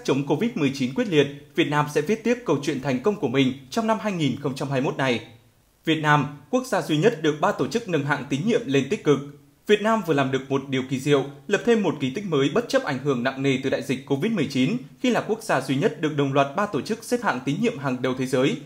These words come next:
đánh giá cao, nâng triển vọng lên mức tích cực. Cụ thể, theo Bộ Tài chính Việt Nam,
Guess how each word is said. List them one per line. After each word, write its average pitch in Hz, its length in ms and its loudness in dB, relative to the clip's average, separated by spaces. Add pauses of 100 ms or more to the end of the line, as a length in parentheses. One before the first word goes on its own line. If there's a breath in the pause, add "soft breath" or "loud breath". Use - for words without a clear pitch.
(100)
đánh 135 180 -2
giá 131 100 0
cao, 143 420 2 (100)
nâng 220 160 2
triển 185 220 -4
vọng 131 180 6
lên 139 160 2
mức 220 160 -2
tích 240 140 -4
cực. 147 140 6 (640)
Cụ 214 120 0
thể, 151 320 6 (140)
theo 233 100 4
Bộ 190 140 2
Tài 139 160 2
chính 135 160 0
Việt 190 140 0
Nam, 131 260 0